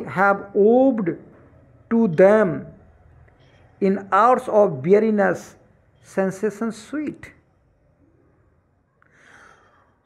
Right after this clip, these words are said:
तो जब उबाऊ समय होता है शहर का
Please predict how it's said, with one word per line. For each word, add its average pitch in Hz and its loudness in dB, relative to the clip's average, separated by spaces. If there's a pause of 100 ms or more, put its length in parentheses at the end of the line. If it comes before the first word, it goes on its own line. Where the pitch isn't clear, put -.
तो 262 -4
जब 302 -6 (360)
उबाऊ 247 4
समय 254 2
होता 233 0
है 202 0
शहर 190 0
का 147 -6